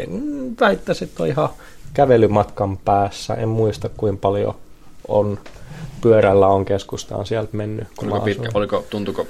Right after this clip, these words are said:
Speaker 2: jaloissa, että on pitkä matka?
Speaker 1: No ehkä ne ylämäet sitten takaisinpäin, kun
Speaker 2: Niin se on
Speaker 1: se
Speaker 2: se iso, siinä on muuten iso ylämäki sit siinä, että
Speaker 1: Kyllä,
Speaker 2: onks
Speaker 1: kyllä.
Speaker 2: tää ehkä enemmän autoilijoille tää?
Speaker 1: Kyllä, kyllä mä ite sitten niinku kouluun kuljin autolla, et se oli ihan vähän turhan pitkä matka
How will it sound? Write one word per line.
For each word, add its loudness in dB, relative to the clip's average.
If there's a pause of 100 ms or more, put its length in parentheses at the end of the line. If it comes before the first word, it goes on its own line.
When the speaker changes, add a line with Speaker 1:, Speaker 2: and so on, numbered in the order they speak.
Speaker 2:
jaloissa, -2
että -8
on -10
pitkä -12
matka? -12 (180)
Speaker 1:
No 4
ehkä 4
ne 8 (720)
ylämäet 4
sitten -2
takaisinpäin, 0
kun -6 (260)
Speaker 2:
Niin -2
se 0
on 0
Speaker 1:
se -
Speaker 2:
se 0
iso, 0
siinä 0
on 0
muuten 0
iso 2
ylämäki -4
sit -14
siinä, -6
että -14 (160)
Speaker 1:
Kyllä, -4
Speaker 2:
onks -10
Speaker 1:
kyllä. -6
Speaker 2:
tää 2
ehkä -8
enemmän -4
autoilijoille -4 (140)
tää? -6
Speaker 1:
Kyllä, 8
kyllä 4
mä 6
ite 6
sitten 0
niinku 2
kouluun 6
kuljin -4
autolla, -2
et -10
se -4
oli 0
ihan 0
vähän 2
turhan 0
pitkä -8
matka -6